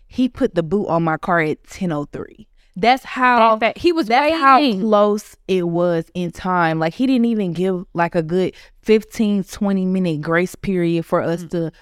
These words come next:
Speaker 1: pay for the parking. So it's just like, you were literally vetting us. Like, you literally waited until we walked away from our car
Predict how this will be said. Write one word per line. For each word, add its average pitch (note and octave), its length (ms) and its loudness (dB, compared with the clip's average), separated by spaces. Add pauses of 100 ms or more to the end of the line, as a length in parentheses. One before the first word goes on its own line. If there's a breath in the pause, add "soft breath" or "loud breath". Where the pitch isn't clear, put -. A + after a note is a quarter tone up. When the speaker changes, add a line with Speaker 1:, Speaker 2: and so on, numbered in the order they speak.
(120)
Speaker 1:
pay F#3+ 200 0
for E3+ 160 -2
the D3+ 80 -2
parking. D#3 640 -6 (320)
So G#3 180 2
it's A3 160 2
just G#3 180 0
like, G3 300 2
you A3 200 0
were A3 180 2
literally G3+ 580 0
vetting E3 560 -2
us. C#3 420 -6
Like, E3 200 0
you A3 160 0
literally G#3 560 0 (240 soft breath)
waited F#3+ 500 0
until F#3+ 380 -4
we G3 160 -2
walked D#3+ 460 -2
away E3 260 0
from D#3+ 260 -6
our D#3 160 -4
car D#3+ 460 -4